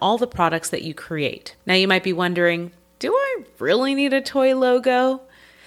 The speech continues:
Well, oftentimes, new business owners, especially toy creators, us creative c-, types,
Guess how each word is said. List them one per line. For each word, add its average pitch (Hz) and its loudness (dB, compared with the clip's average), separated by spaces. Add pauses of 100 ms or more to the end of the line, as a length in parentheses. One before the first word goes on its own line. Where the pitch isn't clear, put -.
(200)
Well, 269 4
oftentimes, 262 2
new 240 -2
business 220 0
owners, 214 2
especially 175 0
toy 196 0
creators, 180 2
us - -2
creative 226 2
c-, - -12
types, 165 0